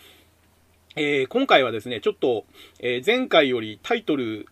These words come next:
えー、ざーっとおさらいできるタイトルをですね、ちょっと控えめに見積もってですね、おそらくですけれども、えー、前回、えーと、千九百七十六年の中盤か、えー、後半ぐらいで終わってたんですけれども、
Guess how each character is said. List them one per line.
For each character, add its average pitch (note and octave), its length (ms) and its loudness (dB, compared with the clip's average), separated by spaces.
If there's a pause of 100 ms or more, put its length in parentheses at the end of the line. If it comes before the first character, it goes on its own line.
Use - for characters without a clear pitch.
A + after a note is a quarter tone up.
え G#2+ 1160 -6
ー、 - 20 -20
ざ E3+ 120 4
ー F3 40 6
っ - 60 -4
と E3 240 -2
お D#3 60 -4
さ G3 160 2
ら G3+ 100 6
い G3 80 4
で F#3 100 -2
き G#3 100 -10
る C3+ 120 -2
タ - 160 -4
イ D#3 80 -2
ト C3 120 -6
ル A2 100 -6
を G#2 60 -6
で G2+ 100 -8
す B2 100 -12
ね、 G#2 120 -8
ち - 100 -8
ょ - 20 -8
っ F#3 40 -10
と B2+ 160 -2
控 A#3 280 -2
え - 20 -2
め A#3 120 -2
に G#3+ 120 -2
見 F#3+ 100 0
積 - 160 -6
も F3+ 100 -2
っ - 20 -6
て - 140 -4
で G2+ 100 -4
す A2+ 100 -12
ね、 G2 220 -10 (480)
お F#3+ 80 0
そ F#4+ 140 8
ら - 100 8
く - 100 -4
で A2+ 100 -6
す - 80 -18
け A2+ 80 -6
れ G#2+ 80 -8
ど C3 80 -8
も、 D3+ 240 -4
え C#3+ 180 0
ー、 - 20 -8
前 C#4+ 200 0
回、 A2+ 440 -2
え A2 120 -4
ー - 40 -8
と、 - 100 -12
千 C#4 200 -2
九 F3+ 80 2
百 C3 160 -2
七 D3+ 320 -4
十 D#3+ 260 -4
六 C#3 280 -4
年 G3+ 240 0
の A2+ 100 -6
中 B3+ 240 -4
盤 C#4 400 0
か、 A#3+ 460 4
え F3+ 140 0
ー、 D#3+ 40 -6
後 G#3+ 160 -4
半 A3 140 -2
ぐ G#3 80 0
ら G3 80 4
い C#3 60 2
で B2 40 -4
終 A#2 80 -2
わ B2+ 80 -2
っ - 20 -20
て - 80 -20
た A2 100 -8
ん G#2 40 -8
で G2+ 80 -10
す - 80 -16
け A2 80 -10
れ G#2 80 -8
ど A2 80 -14
も、 C#3+ 300 -4